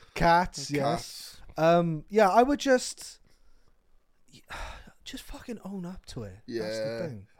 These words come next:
Speaker 2: Either that, or just don't bother. Just don't bother with the apology video.
Speaker 1: Yeah.
Speaker 2: 'Cause this is the thing
Speaker 1: Yeah.
Speaker 2: as well. Notice how they always hit you with the sorry video when they get caught?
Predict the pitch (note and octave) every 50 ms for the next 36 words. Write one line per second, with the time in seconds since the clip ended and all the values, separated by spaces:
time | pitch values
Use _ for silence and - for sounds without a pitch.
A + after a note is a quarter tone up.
0 | _ - A#3 C4 A3 D#3+ E3+ E3+ C#3 A2+ G#2 G2 G2 - - - - - _ -
1 | - - E3+ E3+ A3 G#3 - - G3+ F3 - - E3 F3+ G3 G3 E3+ A#2+ F#2+ -
2 | _ _ _ _ _ _ - D#3 D3 - - G#3 G#3 G3 E3+ - G3+ G3 G3+ G3
3 | F#3 F3 E3 D#3 D#3 D3+ - D#3 F3+ F#3 F#3+ E3 C#3 C3 A#2 G#2+ A#2 A2+ G#2 G#2+
4 | G2+ G2 F#2 F#2+ - _ _ _ _ _ C#3+ D3+ D#3+ F3 F3 F3 E3+ - _ _
5 | - - - _ _ - - - A#3+ A#3+ - F4+ F#4+ - E4+ C4 G#3+ C#3 D3 -
6 | - E3+ - F3 G#3+ A3+ F3+ - A2+ D3 G#3 A3 A3 A#3+ A#3+ A3 A#3 A#3 A#3 A#3
7 | A3+ G#3+ A#3+ G#3+ G3+ A#3 A3+ G#3+ G3+ - - G#3+ G#3 G#3+ G#3+ G3+ G3 G3+ F#3+ G#3+
8 | A3 G#3 F#3+ F3 D#3+ E3+ D#3+ - - E3 D#3 E3 F3+ -